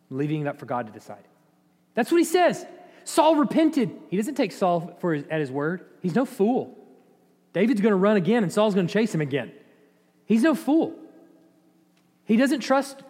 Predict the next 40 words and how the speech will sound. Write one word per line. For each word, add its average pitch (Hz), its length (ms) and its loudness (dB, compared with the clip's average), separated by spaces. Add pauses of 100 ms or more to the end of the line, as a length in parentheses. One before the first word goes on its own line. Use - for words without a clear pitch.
(540)
Saul 247 320 4
as 220 100 -2
far 247 180 2
as 202 80 0
he 220 60 2
can 170 160 -2
throw 247 280 2
him. - 80 -10 (1120)
But 214 60 2
what 254 100 4
does 240 120 2
he 226 80 4
do 269 180 2
about 135 260 -4
it? - 60 -20 (360)
Does 180 100 -4
he 208 80 2
say, 214 180 4
"Well, 233 200 6
okay, 277 380 2 (140)
well, 233 120 6
if 185 100 4
you 320 180 6
throw 349 100 8
your 294 160 6
spear 349 300 2
at 294 60 4
me 262 100 4
one 269 160 6
more 269 100 4
time, 302 260 4
I'm 285 80 6
gonna 277 80 6
defend 311 300 2
myself"? 220 400 2 (320)
He 175 60 -8
doesn't 196 160 -4
say 214 100 -2
that 208 140 -2
either. 185 200 -6